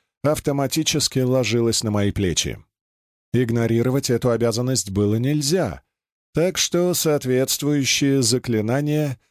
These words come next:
требовалось выучить как можно скорее.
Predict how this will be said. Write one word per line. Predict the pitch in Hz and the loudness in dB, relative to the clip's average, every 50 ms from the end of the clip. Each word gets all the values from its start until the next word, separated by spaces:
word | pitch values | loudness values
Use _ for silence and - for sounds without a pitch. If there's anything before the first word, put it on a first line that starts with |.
| _ _ _ _ _ _ | _ _ _ _ _ _
требовалось | - 139 143 160 160 143 156 143 151 156 156 - - | 0 0 2 0 0 0 0 -2 -2 -2 -2 -2 0
выучить | 110 113 120 123 - - 123 - - | 0 2 2 0 0 -2 -2 -4 -2
как | - 117 107 - | -2 -2 -2 -2
можно | - 104 101 92 87 101 98 | -2 -2 -2 0 0 0 0
скорее. | - - - 107 101 90 76 67 50 - - | 0 0 0 -2 -2 -2 -2 -4 -6 -8 -10